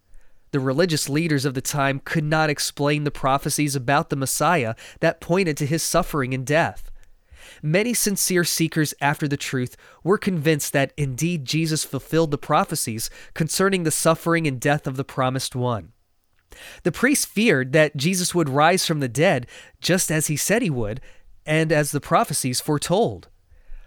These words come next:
Pilate allowed them to place a guard of one hundred soldiers at the tomb of Jesus. A large stone was rolled to the entrance of the tomb.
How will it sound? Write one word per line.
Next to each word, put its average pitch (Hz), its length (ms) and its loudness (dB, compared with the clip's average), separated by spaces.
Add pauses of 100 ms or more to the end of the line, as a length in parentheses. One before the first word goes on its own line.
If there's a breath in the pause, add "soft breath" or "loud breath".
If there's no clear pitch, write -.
Pilate 185 360 4
allowed 151 340 6
them 139 140 0
to 139 80 -4
place - 320 0
a - 40 0
guard 147 320 4
of 127 140 -2
one 185 220 2
hundred 175 360 0
soldiers 143 480 0
at 131 120 -4
the 131 80 -6
tomb 165 320 -2
of 131 100 -2
Jesus. 113 640 -4 (440 loud breath)
A 151 80 2
large 156 460 6
stone 165 480 2
was 131 200 0
rolled 156 340 2
to 160 160 -4
the 147 160 -2
entrance 151 340 -2
of 131 120 -2
the 131 60 -4
tomb. 139 460 -2